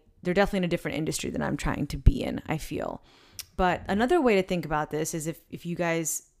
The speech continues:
if somebody has a hard time looking at other people and learning from them and trying to mimic how they've overcome things,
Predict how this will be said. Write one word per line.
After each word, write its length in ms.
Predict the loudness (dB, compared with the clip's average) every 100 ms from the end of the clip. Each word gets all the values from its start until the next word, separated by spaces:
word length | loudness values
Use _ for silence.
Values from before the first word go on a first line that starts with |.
| -14
if 80 | -6
somebody 300 | -2 0 2
has 80 | 0
a 60 |
hard 180 | 0 -2
time 160 | -2 -6
looking 200 | -6 -6
at 60 |
other 140 | -6 -6
people 320 | -6 -4 -2
and 120 | -2
learning 320 | -4 -4 -4 -6
from 180 | -6
them 260 | -6 -6 -6
and 140 | -8
trying 260 | -8 -6 -8
to 260 | -8 -10 -10 -16 _ _ _ -4
mimic 300 | 0 0 -2
how 160 | -4
they've 420 | 0 4 4 4 0
overcome 500 | -4 -4 -8 -6 -8
things, 460 | -6 -8 -8 -10